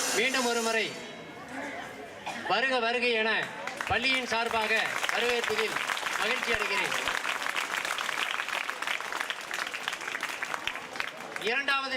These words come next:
நிகழ்வாக மதியம் மாணவர்களின் படைப்பாற்றல் திறன்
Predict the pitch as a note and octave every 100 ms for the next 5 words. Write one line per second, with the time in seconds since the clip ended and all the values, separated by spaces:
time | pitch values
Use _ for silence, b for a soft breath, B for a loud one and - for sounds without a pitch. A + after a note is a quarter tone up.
0 | A#3 A#3+ A#3+ A3 G#3 B3 B3 - - -
1 | - - - - E3+ G#3 B3+ C4 A3+ C#3+
2 | - - - - - - - - - -
3 | - - - - F#3 C4 C4+ C4 A#3+ B3
4 | C4 C4 - - - - - - - -
5 | F#3 B3 C4+ C4+ B3 A#3+ G3+ C3 - -
6 | - A3+ B3+ C4